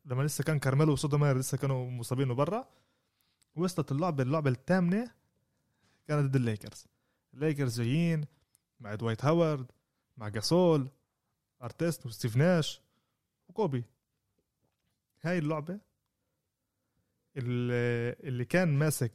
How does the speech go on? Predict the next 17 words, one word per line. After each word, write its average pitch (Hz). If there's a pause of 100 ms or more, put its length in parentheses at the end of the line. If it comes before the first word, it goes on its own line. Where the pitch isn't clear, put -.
كوبي، 151
هذا 127
كان 123
شامبر، 143 (460)
كان 131
روكي، 147 (1080)
وكان 180
مدافع 160
م-، 139
هذا 143
ممتاز. 135 (1080)
كان 170
عن 143
جد 165
مدافع 139
ممتاز 120
هو. 190